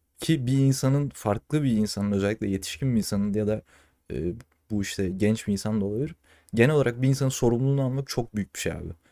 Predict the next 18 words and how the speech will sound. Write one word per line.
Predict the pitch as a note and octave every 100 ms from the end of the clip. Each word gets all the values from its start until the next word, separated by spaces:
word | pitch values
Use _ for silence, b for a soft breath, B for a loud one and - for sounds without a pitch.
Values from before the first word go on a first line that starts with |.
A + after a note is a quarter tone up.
| _ -
Özellikle | G2+ A2 A2+ A2
bizim | G#2+ G#2+
yaşlarımızdaysanız | G2 - G2+ G2 F#2+ F#2+ - F#2 F#2
yani. | - G#2 - _
Ben | G2 G#2+
şu | A2
an |
yirmi | G#2 G2+ G#2+
bir | G#2+
yaşındayım. | F#2+ - F2+ A2+ C3+ _
Emir | F#2 G2 - -
şu | - F#2+
an | A#2+
kaç | - A2
yaşındaydın? | G#2+ F#2 G#2+ B2
On | A2
dokuz | G#2 -
mu? | F#2+